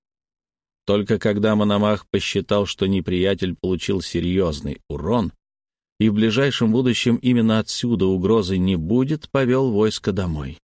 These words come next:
Победа была полной и безоговорочной.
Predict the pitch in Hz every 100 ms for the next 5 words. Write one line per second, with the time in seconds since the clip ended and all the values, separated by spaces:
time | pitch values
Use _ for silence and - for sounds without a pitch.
0 | _ _ _ _ _ _ _ - 82 123
1 | 131 127 127 - 110 120 120 123 120 _
2 | _ 110 107 104 98 98 90 76 - -
3 | -